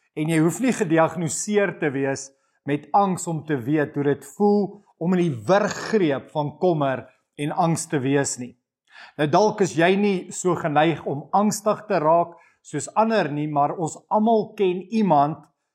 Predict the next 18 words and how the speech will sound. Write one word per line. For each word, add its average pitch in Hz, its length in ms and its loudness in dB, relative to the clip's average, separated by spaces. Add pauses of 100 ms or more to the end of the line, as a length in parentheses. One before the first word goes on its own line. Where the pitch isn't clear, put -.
(140)
wat 135 260 -4
worstel 147 460 0
met 135 180 -6
angs. 131 460 -6 (440)
Eh, 165 200 -4
jy 185 80 4
sien 214 200 -4
dit 208 160 0
oral. 165 520 0 (340)
Angs 226 420 2 (540)
in 226 140 4
Suid-Afrika, 185 840 0 (160)
op 233 240 2
mense 170 320 -2
se 156 180 -8
sosiale 143 640 0
media 139 380 0
blaaie 127 560 -4